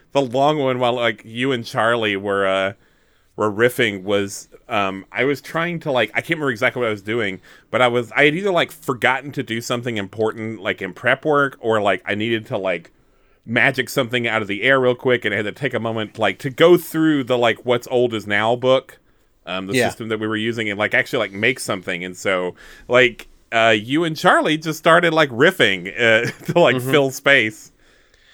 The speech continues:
Speaker 1: So
Speaker 2: Well, we were doing a, uh, was that, like, a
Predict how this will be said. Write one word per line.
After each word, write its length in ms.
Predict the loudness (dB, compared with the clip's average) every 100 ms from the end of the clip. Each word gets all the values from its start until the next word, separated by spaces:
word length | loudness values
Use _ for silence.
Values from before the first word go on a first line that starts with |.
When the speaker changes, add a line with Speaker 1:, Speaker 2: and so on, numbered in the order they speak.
| _
Speaker 1:
So 180 | -6 0
Speaker 2:
Well, 180 | 2 2
we 140 | 0
were 140 | 0
doing 280 | 0 2 2
a, 220 | 2 2
uh, 300 | 2 0 -2 -6 _ _ _ _ _ _ _ _ -20 _ _ _ _ _ _ _
was 80 | -4
that, 80 | -2
like, 160 | 0
a 40 | -2